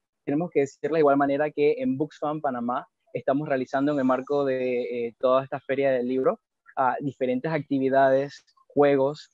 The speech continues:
dinámicas, para que ustedes se puedan ganar algunos premios y, por supuesto, puedan compartir con nosotros y, sobre todo, eh, aprender a cultivar este excelente hábito que es el hábito de la lectura. Así que, eh,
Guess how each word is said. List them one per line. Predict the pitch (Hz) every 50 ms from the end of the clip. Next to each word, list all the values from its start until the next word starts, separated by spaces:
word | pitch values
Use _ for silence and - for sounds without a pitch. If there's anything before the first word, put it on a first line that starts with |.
| _ _ _ _ -
dinámicas, | 127 127 127 127 139 143 147 151 147 - 160 175 208 208 - _ _ _ _ _ -
para | - 127 127
que | - -
ustedes | 127 - - 143 139 139 147 143
se | - 131
puedan | 117 127 131 135 139 135
ganar | 123 120 120 120
algunos | 127 135 143 151 151 -
premios | - 170 165 170 170 170
y, |
por | 160 143 131
supuesto, | - 131 120 131 135 135 - 139 135
puedan | 139 143 139 143 139
compartir | 135 143 139 123 - 127 120 117 127 117
con | - - 131
nosotros | 123 - - - 170 160 160 185 185 220 233 - - _ _ _ _ _ _ _ _ _ -
y, | 139 143 143 139 139
sobre | 135 - 156 139 135 131 127
todo, | 135 185 180 156 135 123 120 _ _ _ _ -
eh, | - 120 123 120 117 117 -
aprender | 131 127 131 135 139 151 165 170 170 165
a | 156 147
cultivar | - 147 131 127 139 135 135 135 139
este | 139 _ - 147 143 139 135
excelente | 123 _ - 127 123 127 131 123 -
hábito | 131 127 127 127 131 - 127
que | 117 - 120
es | 107
el | 127 117
hábito | 117 117 113 117 110 - 113 113
de | 110
la | 107 110
lectura. | 104 104 104 - - 117 107 101 - _ _ - _ _ _ _ _ _ _ _
Así | _ - 127
que, | 127 - 139 135 135 135
eh, | - - 120 113 110 110 107